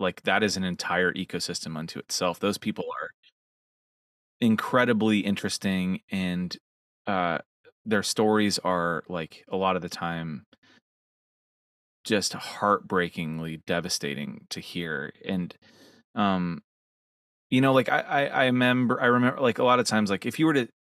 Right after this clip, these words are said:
like, what you were <laughs> saying about your, about your, about your sheets, right? Like, I get that. Like, we have a, my wife and I, we have a king-sized bed, and she changes the sheets all the time. And she,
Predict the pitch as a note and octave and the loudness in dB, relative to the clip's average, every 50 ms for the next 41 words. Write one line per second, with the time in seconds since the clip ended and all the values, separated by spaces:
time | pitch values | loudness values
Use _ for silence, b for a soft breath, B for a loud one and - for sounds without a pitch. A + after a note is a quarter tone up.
0 | _ _ _ _ B2+ B2+ C#3 D#3+ D#3+ D3+ C#3 B2+ - - C#3 D3+ C#3 C3 A#2+ G#2 | _ _ _ _ 0 2 4 4 4 6 4 4 4 4 4 4 4 4 2 2
1 | A#2 A2+ A2+ - - B2 G#2+ A2 A2 A2+ A2+ G2+ G2+ G#2 - - G#2+ G2+ G2+ - | 2 2 0 2 2 2 4 4 2 4 2 2 2 2 0 0 0 0 0 -2
2 | G2 F2 - - - C3 B2 F#2+ - _ - - F#2+ F2+ F#2+ - A2+ G#2+ - - | -4 -4 -4 -2 0 2 2 2 0 _ 0 2 2 2 4 4 2 0 2 2
3 | A2 A2 A2+ A#2 A2 G#2+ A2 - - F2 F#2 D#2+ - - G#2 G2 - A2+ A2+ G#2+ | 2 2 2 2 2 0 0 0 0 -2 -2 -2 -2 -2 -4 -4 0 2 2 2
4 | G2+ F2 - - _ B B B B B B B - G#2 G2 F#2+ F2+ E2+ E2+ F2 | 2 0 -2 -8 _ B B B B B B B -2 0 0 2 2 0 0 -2
5 | - F2+ F2 F2 F2 E2+ - E2 D#2 - _ - F2 D#2 D2+ - - - - A#1+ | -4 -4 -4 -4 -4 -6 -8 -12 -12 -14 _ -12 -12 -10 -10 -10 -10 -10 -10 -10
6 | - - - - - G#2+ A2+ G#2+ F#2+ D#2 - - - - - - - - - - | -10 -12 -10 -2 0 0 0 0 -2 -6 -6 -4 -4 -4 -4 -4 -10 -14 -16 -16
7 | - - - - - - G#2+ - - F#2+ F#2+ F#2 - - F#2 F2 D2+ C2+ - - | -20 -20 -20 -18 -8 -8 -8 -4 -2 -2 -2 -2 -4 -4 -6 -6 -6 -6 -10 -8
8 | - F#2 | -10 -10